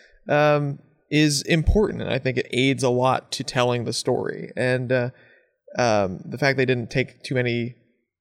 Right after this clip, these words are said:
terrible liberties with that was, uh, was,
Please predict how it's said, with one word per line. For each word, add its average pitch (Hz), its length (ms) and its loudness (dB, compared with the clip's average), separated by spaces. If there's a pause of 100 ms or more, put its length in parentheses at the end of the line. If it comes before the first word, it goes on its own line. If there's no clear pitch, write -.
terrible 135 380 2
liberties 120 480 2
with 123 120 -2
that 120 200 2
was, 139 220 0
uh, 139 240 -4 (220)
was, 127 400 -2